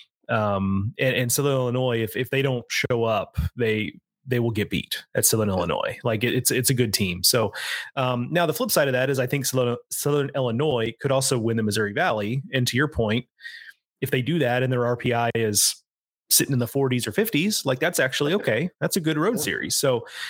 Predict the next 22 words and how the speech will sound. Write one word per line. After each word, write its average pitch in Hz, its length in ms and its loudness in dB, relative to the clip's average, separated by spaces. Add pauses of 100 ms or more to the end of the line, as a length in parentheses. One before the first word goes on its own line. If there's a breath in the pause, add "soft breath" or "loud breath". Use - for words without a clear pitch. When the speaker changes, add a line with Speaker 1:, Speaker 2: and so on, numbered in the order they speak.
(160 loud breath)
Speaker 1:
that 139 100 2
is 135 100 0
kind 127 160 0
of 107 80 -2
what 117 180 -2
they're, 110 240 2
what 113 180 0
they're 107 100 2
betting 98 300 2
on 95 160 2
there. 92 200 2
So, 104 380 2
um, 107 420 -2
interested 156 340 2
to 127 60 0
see, 113 280 2
of 110 140 -4
course, 107 280 0
how 101 180 0
it 92 120 -4
plays 101 220 -6
out. 139 260 0